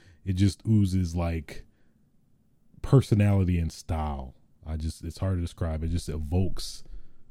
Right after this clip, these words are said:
just style, which I, I, I like, I like a lot. Um, the,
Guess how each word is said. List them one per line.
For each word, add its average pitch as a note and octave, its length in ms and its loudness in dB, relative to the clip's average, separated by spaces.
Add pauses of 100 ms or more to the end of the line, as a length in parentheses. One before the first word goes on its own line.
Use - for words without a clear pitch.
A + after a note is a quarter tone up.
(200)
just F2 380 -2
style, D2+ 760 -4 (160)
which D2+ 280 -6
I, D2+ 460 -6
I, - 20 -8
I C#2 120 -8
like, C#2 440 -10
I - 40 -10
like C#2+ 260 -12
a C2 40 -10
lot. G#1 300 -14 (560)
Um, D2+ 640 -4 (140)
the, D#2+ 160 -8